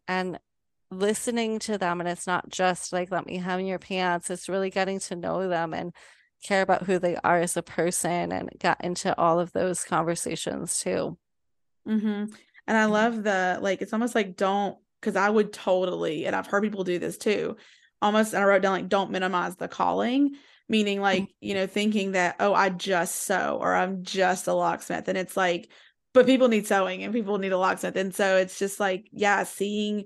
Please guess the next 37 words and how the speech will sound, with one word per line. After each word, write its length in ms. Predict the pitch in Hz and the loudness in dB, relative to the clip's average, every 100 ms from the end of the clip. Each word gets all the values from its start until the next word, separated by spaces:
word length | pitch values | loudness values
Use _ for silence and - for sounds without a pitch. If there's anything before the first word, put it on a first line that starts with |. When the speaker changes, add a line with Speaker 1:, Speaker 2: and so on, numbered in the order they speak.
| - - _ | -10 -20 _
Speaker 2:
whatever 1000 | - 185 196 214 220 - 202 208 196 196 | -10 -4 2 4 4 2 2 4 2 0
God's 320 | 196 185 180 | 0 -2 -4
given 300 | - 196 190 | -4 -4 -4
you, 460 | 190 185 180 185 214 _ _ _ _ | -4 -4 -4 -6 -8 _ _ _ _
um, 640 | 190 185 180 185 190 190 - _ - | 0 0 0 -2 -6 -8 -12 _ -6
that 100 | 196 | -4
it 100 | 185 | -2
can 140 | 208 | -6
be 180 | 185 190 | -4 -4
used 520 | 180 175 - 185 - - | -2 -2 -4 -8 -14 -14
for 160 | - - | -6 -4
Speaker 1:
Oh, 40 | 240 | -4
Speaker 2:
him. 120 | - | -4
So 80 | - | -8
I 240 | - 196 | -8 -6
Speaker 1:
definitely. 220 | 185 185 185 | -6 -4 -6
Speaker 2:
just 260 | 185 - | -8 -8
love 160 | - 202 | -10 -8
Speaker 1:
Yeah. 300 | 196 185 208 - - _ _ _ _ _ - | -4 -2 -2 -6 -20 _ _ _ _ _ 2
Speaker 2:
that. 220 | 233 220 | 6 6
Um, 180 | 214 214 | 4 4
okay. 380 | 269 285 427 392 | 4 4 4 4
Well, 300 | 269 262 233 | 4 4 4
where 240 | 247 269 | 4 2
can 160 | 339 349 | 0 -2
people 420 | 320 - 285 269 | -2 0 2 2
get 180 | 233 - | 0 -4
in 80 | 214 | -2
touch 200 | 226 220 | -4 -2
with 160 | 226 | -4
you, 160 | 240 247 | -2 -2
learn 300 | 220 226 220 | 0 2 2
more, 340 | 220 220 220 | 0 0 0
find 280 | 214 214 214 | 0 -2 0
out 100 | 208 | 0
about 260 | 208 220 - | 0 -2 -2
you? 300 | 165 - | -4 -6